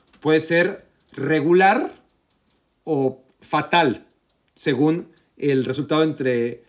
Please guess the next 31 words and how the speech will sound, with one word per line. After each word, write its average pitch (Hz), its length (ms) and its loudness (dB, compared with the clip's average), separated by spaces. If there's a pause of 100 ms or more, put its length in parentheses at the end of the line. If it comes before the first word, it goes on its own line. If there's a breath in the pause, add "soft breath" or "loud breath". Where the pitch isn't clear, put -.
(140 soft breath)
los 131 420 -2
otros 165 400 -2
integrantes 135 880 -4
de 127 100 0
grupo. 170 360 0 (580 soft breath)
Entonces, 190 600 0 (100)
aquí 170 240 0
sí 208 260 -2
escribí 160 600 0 (260 soft breath)
los 147 280 -2
tres 180 240 2
escenarios 170 500 0
para 120 220 -6
compartírselos. 143 840 -4 (440 soft breath)
Y, 139 720 2
y 156 120 0
esto 156 180 2
es 151 60 -2
muy 175 140 2
importante. 180 680 0
Si - 220 -10
ya 180 120 4
jugó 175 480 2
Polonia 160 480 0
contra 131 220 -4
Arabia 156 180 0
Saudita 156 340 -2
cuando 127 100 -4
están 151 160 -4
escuchando 151 400 -2
esto, 165 400 -2